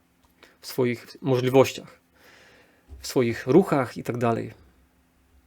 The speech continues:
I jak to powiedziała pewna firma, sztuczna inteligencja podobna do człowieka potrzebuje sztucznego ciała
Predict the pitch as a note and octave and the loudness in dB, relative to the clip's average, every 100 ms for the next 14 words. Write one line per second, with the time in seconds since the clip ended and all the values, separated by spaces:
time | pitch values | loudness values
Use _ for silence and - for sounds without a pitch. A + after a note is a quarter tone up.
0 | _ _ - - - - - - _ _ | _ _ -20 -20 -20 -20 -20 -20 _ _
1 | _ _ _ _ - E3 C3 D#3 - D#3+ | _ _ _ _ -10 -2 2 0 0 -6
2 | - B2+ B2+ E3 D3+ C3+ D3+ C3 - D#3+ | -4 -4 0 2 4 2 0 0 0 2
3 | E3 D3 C#3 B2+ - - _ _ - - | 2 4 2 0 -6 -20 _ _ -10 -6
4 | F#3 - D#3+ D3 C3+ D#3 B2+ - B2 E3 | -2 2 2 2 4 6 4 2 4 4
5 | A3 _ _ _ _ _ _ _ _ _ | 2 _ _ _ _ _ _ _ _ _
6 | _ - C3+ E3+ F3+ E3 D#3 D3+ C3+ B2 | _ -4 0 2 2 0 0 2 4 4
7 | - C3 F#3 - _ _ _ _ _ _ | 2 0 0 -8 _ _ _ _ _ _
8 | B2+ B2+ - C#3 B2 F3+ F3+ E3+ D#3+ D3 | -6 -4 0 0 4 6 8 8 6 2
9 | _ - - - - C#3+ - E3+ G3 F3+ | _ -20 -16 -6 -2 -2 0 2 4 4
10 | F3 - D#3 D#3+ D#3 D3 C#3 | 4 6 8 10 10 6 2